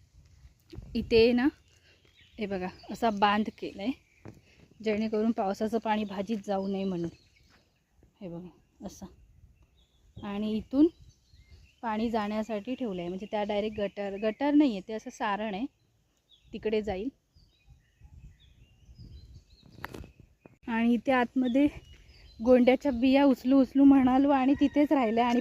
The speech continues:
पाऊस आपला रोजचा येत होता, ते बघा, गोंड्याच्या बिया ना रुजलेत तिथेच. हे बघा, जिथे जिथे पडल्यात,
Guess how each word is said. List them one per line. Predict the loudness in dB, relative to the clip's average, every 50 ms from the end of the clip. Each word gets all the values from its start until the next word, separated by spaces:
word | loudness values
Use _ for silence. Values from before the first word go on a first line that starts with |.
| -2 0
पाऊस | 2 4 4 4 6 4
आपला | 4 2 4 2 2
रोजचा | 4 2 2 2 0 -2
येत | 0 0 0 -2 -2
होता, | -4 -6 -6 -6
ते | -4 -4 -4
बघा, | -4 -2 -4 -4 -4 -8 -10 _ _ _ _ _ _ _ _ _ -6 -2
गोंड्याच्या | 0 0 0 0 0 -2 -2 -4 -6
बिया | -6 -6 -4 -4 -2
ना | -2 -2 -4 -4
रुजलेत | -4 -4 -4 -4 -4 -4 -4 -4 -4 -6 -8 _ _ _ _ _ _ -8
तिथेच. | -6 -6 -4 -4 -6 -6 -8 -20 -20 _ _ _ -20 -20 _ _ -20 -20 -20 -20 _ _ _ _ -20 -20 -20 -20 _ _ _ _ _ _ _ -20 _ _ _ -20 -20 -20 -20 -20 -20 -20 -20 -20 -20 _ -20 -20 -20 -20 -20 -20 -20 -20 -20 -20 -20 -20 -20 -20 -20 -20 -20 -20 -20 -20 -20 -20 -14 -12
हे | -10
बघा, | -8 -8 -8 -10 -12 -12 -10
जिथे | -8 -6 -4 -4 -2
जिथे | -2 -2 -2 -4 -4
पडल्यात, | -4 -4 -6 -4 -4 -6